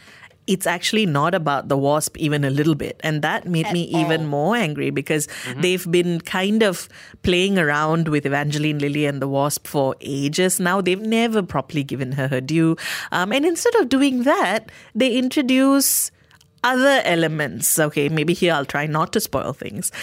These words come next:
Speaker 1: but they introduce other elements, um, within the Ant-Man, I suppose, range of powers and possibilities who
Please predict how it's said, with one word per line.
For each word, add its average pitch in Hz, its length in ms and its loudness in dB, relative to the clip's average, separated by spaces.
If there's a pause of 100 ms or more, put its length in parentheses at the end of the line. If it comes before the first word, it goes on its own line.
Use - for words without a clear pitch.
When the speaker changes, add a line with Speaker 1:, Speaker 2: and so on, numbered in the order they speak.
(200)
Speaker 1:
but 185 140 0
they 190 120 0
introduce 208 540 0 (160)
other 311 300 2
elements, 160 640 -2 (240)
um, 170 280 0
within 180 460 4
the 175 140 0
Ant-Man, 151 840 -2
I 147 80 -8
suppose, 151 380 0
range 156 460 2
of 151 140 -2
powers 151 420 0
and 151 140 -2
possibilities 147 680 -2
who 330 220 2